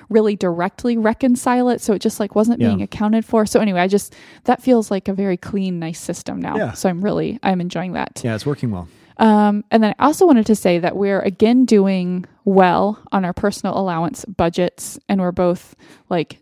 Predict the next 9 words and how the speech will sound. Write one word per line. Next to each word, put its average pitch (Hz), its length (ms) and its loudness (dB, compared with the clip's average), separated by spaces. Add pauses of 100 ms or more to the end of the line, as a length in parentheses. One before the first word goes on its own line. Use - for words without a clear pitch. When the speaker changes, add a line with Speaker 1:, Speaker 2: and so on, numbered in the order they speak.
Speaker 1:
checking 240 400 0
into 233 240 2
Mint 196 500 -2
daily. 185 680 0
Speaker 2:
Mm-hmm. 208 60 6
Speaker 1:
Everything's 220 480 2
getting 190 240 -2
categorized 185 680 0
appropriately. 175 720 0